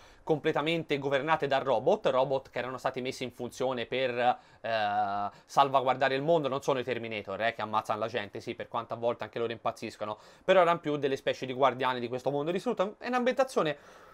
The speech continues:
ricchissima, bella da morire, e al momento... Sono curioso di provare l'ultima bomba, eh, che uscirà quest'anno a Lucca Comics, e penso e spero di portarvelo quanto prima.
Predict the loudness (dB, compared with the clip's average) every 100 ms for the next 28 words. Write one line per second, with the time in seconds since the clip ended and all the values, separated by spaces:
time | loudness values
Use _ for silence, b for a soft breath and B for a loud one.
0 | -2 2 2 4 2 2 2 4 6 6
1 | 4 2 2 0 2 4 4 4 2 0
2 | 2 4 4 b b _ 0 2 4 2
3 | 0 0 0 0 4 4 4 2 2 2
4 | 2 2 2 0 2 2 2 -4 0 2
5 | 2 2 2 4 2 2 0 2 2 2
6 | -2 -4 -2 -6 -8 -20 -20 _ -2 0
7 | -2 -4 -4 -6 -6 0 2 2 0 -2
8 | -4 -4 -2 0